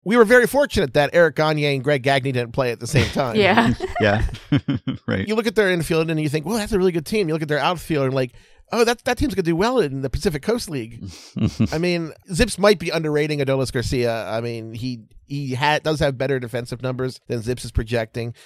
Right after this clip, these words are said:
Speaker 1: but he's also, you know, not a young player, uh, kind of, he has kind of one really good skill offensively. I mean, it's a good skill to have in power, but Zips isn't excited about him. Left field, it was,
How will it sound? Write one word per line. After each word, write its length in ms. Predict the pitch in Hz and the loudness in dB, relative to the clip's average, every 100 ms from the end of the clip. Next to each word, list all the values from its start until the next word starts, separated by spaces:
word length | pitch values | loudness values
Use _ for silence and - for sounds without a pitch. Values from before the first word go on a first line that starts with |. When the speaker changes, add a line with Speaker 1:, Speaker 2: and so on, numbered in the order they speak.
| - | -4
Speaker 1:
but 100 | 170 | 0
he's 100 | 170 | 4
also, 300 | 165 147 170 | 2 2 0
you 120 | 151 | 0
know, 80 | 143 | 0
not 140 | 123 131 | 0 -2
a 80 | |
young 240 | 131 127 117 | -2 -6 -6
player, 720 | 120 113 117 113 110 104 90 | -4 -4 -4 -6 -6 -6 -8
uh, 360 | 92 104 98 92 _ _ _ - | -8 -6 -6 -10 _ _ _ -14
kind 260 | 143 127 123 | -8 -6 -6
of, 160 | 113 107 - - | -8 -12 -20 -12
he 180 | 233 220 | -2 2
has 300 | 208 156 - _ - | 2 0 -10 _ -4
kind 200 | 240 190 | -2 0
of 120 | 143 | -2
one 440 | 143 160 170 160 | -4 0 2 0
really 180 | 156 156 | 0 -2
good 200 | 139 143 | -2 -4
skill 280 | - 151 139 | -4 -2 0
offensively. 800 | 135 - 117 - 120 117 123 117 | -2 -2 -6 -6 -8 -6 -6 -6
I 60 | 113 | -8
mean, 140 | 117 | -8
it's 120 | 110 | -10
a 60 | 120 | -8
good 160 | 123 | -10
skill 180 | - 120 | -6 -6
to 80 | 110 | -2
have 460 | 110 98 113 113 110 - | -2 -4 -6 -8 -12 -14
in 160 | 107 101 | -10 -2
power, 440 | 110 107 107 107 | -2 -2 -6 -8
but 260 | 107 98 - - 135 | -6 -8 -8 -12 -4
Zips 180 | 143 135 | -2 0
isn't 160 | 131 | -2
excited 340 | 123 - 120 120 | -4 -2 0 0
about 240 | 117 113 | -2 -2
him. 340 | 123 117 117 | -2 -4 -4
Left 200 | 135 156 - | -2 -2 -2
field, 340 | 165 170 165 | 0 2 2
it 60 | 156 | 2
was, 320 | 147 127 | 2 -2